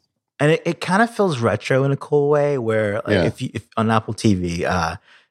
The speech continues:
Speaker 1: two shows, Severance, they, they have, you know, mechanical keyboards and, like, a, a fixed position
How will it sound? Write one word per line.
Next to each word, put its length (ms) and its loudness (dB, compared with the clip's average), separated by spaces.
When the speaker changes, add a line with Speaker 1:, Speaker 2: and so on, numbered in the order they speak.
Speaker 1:
two 160 2
shows, 580 0
Severance, 880 0
they, 220 2
they 220 -2
have, 420 0
you 80 -2
know, 100 0
mechanical 460 2
keyboards 580 0
and, 240 2
like, 140 -4
a, 120 0
a 60 2
fixed 320 0
position 320 -2